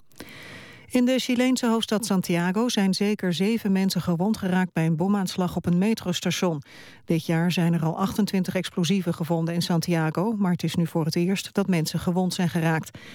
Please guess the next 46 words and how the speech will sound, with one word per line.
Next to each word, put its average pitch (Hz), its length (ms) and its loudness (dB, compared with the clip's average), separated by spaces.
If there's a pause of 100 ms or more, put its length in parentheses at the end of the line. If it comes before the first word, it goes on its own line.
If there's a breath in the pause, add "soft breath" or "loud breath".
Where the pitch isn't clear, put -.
(300 loud breath)
Eerdere 240 340 2
aanslagen 214 520 2
werden 190 220 0
opgeëist 180 440 -2
door 180 120 0
anarchistische 180 680 0
groeperingen. 175 640 0 (380 loud breath)
Zij 165 200 2
willen 160 500 0
twee 185 300 0
in 180 120 0
Spanje 208 400 0
opgesloten 175 680 -2
anarchisten 170 680 0 (200)
worden 165 440 0
vrijgelaten. 165 800 0 (520 loud breath)
De 208 100 0
regering 247 460 2
heeft 214 160 2
de - 80 -2
antiterreurwetten 190 920 0
uit 170 120 -2
de 175 100 -2
tijd 180 240 0
van 170 140 -2
Pinochet 175 500 2
weer 175 160 0
in 165 80 2
werking 160 340 0
laten 151 240 0
treden. 156 520 -2
En 175 100 -2
daardoor 151 300 2
kunnen 156 220 0
verdachten 165 640 0
langer 190 320 2
in 202 100 2
voorarrest 160 560 0
worden 156 220 0
gehouden 160 540 0
en 190 80 2
kan 165 160 0
er 160 120 2
strenger 175 400 0
worden 151 240 -4
gestraft. - 600 -2